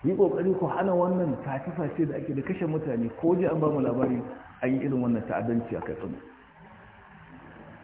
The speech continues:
Su ne min responsibility. Kuma ahli sunna duk inda kuke ku zamanto masu zama lafiya.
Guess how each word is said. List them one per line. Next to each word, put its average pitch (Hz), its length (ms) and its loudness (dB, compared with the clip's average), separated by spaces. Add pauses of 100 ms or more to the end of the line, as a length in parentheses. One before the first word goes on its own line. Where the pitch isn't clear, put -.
Su 202 100 4
ne 185 100 4
min 180 180 2
responsibility. 165 720 -2 (960)
Kuma 156 120 2
ahli 175 320 4
sunna 170 180 2
duk 151 200 -2
inda 202 240 4
kuke 175 180 0
ku 143 120 0
zamanto 143 360 0
masu 113 380 -2
zama 110 300 2
lafiya. 110 600 0